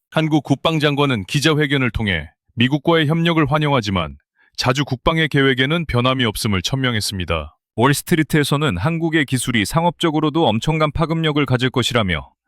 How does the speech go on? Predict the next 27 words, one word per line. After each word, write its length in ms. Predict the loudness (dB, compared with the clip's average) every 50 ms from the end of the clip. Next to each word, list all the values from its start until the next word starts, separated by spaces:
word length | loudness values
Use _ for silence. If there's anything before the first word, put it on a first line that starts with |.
| _ _ _ _ _
한국이 520 | -2 0 0 2 0 0 2 2 0 0
관련 360 | 0 0 2 2 2 2 2 2
산업에 400 | 0 0 0 2 2 2 0 0
주도권을 560 | -2 -2 -2 -2 0 0 -2 -2 -2 -2 -2
줄 160 | 0 -2 0
것이라 340 | 2 0 0 2 2 0 0
분석했습니다. 1040 | 0 0 0 0 0 0 0 -2 -4 -2 -2 -2 -2 -2 -2 -2 -2 -4 -8 _ _ _ _
결국 300 | 0 2 2 2 2 0
트럼프 320 | 0 0 0 0 0 0 2
대통령은 640 | 0 0 2 0 -2 -2 -2 -2 -2 -4 -6 -8 -14 _ _ _ -4
이십이 480 | -2 -2 0 0 0 0 0 -2 0
년간 340 | 0 0 0 0 0 -2 -2
준비해온 600 | -2 -4 -2 0 2 2 2 2 2 0 -2 -4
한국의 480 | -4 -4 -4 -2 -2 -4 0 0 0 0
치밀함에 580 | 0 -2 -2 -2 0 0 0 0 2 0 0 0
혀를 320 | 0 -2 0 0 0 2
내두르며 580 | 2 0 0 0 0 -2 -2 -2 -4 -6 -8 -12 _ _ _ _ -20 _ _
자신의 440 | -2 0 2 2 2 0 0 0 2
오판을 540 | 0 0 0 0 -2 -2 0 -2 -4 -4 -4
인정할 460 | -2 -2 -2 0 0 2 2 2 0
수밖에 360 | 0 -2 -2 -2 -2 0 0 -2
없었습니다. 880 | -2 0 -2 -4 -2 -2 -4 -4 -4 -2 -2 -2 -4 -4 -8 _ _ _ _
그리고 300 | 0 2 4 4 4 4
다음 240 | 4 4 2 2 2
날 280 | 2 2 0 0 -6 -12 _ _ _ _ _
한국 400 | -2 0 0 2 2 2 2 2
해군은 400 | 0 0 0 0 -2 -2 -4 -6